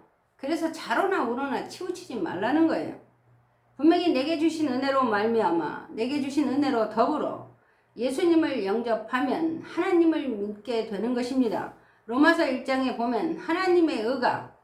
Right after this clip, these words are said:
히브리서 일 장에 바라는 것들의 실상이요 보이지 않는 증거가 되는 것입니다. 보이는 증거 속에 보이지 않는 증거가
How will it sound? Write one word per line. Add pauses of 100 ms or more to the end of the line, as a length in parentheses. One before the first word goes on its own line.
(460)
히브리서
일
장에
바라는
것들의
실상이요
보이지
않는
증거가
되는
것입니다. (800)
보이는
증거
속에
보이지
않는
증거가